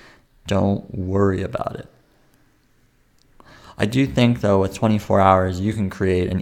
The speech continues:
easy thirty-page story with no experience writing or illustrating,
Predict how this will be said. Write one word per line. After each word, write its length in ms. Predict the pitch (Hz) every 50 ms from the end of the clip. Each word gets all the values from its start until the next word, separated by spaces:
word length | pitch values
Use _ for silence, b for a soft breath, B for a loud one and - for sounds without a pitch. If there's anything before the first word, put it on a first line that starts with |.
| - -
easy 460 | 101 104 107 104 95 95 90 90 90
thirty-page 760 | - - - 104 98 95 92 95 - 107 95 92 92 90 -
story 420 | - - - 98 - - - - -
with 200 | - - - -
no 220 | 98 101 95 95
experience 720 | 98 - - - - 90 92 95 101 92 87 92 - - 98
writing 260 | 92 92 90 90 90
or 100 | 92 95
illustrating, 680 | - - - - - - - - - - - - 98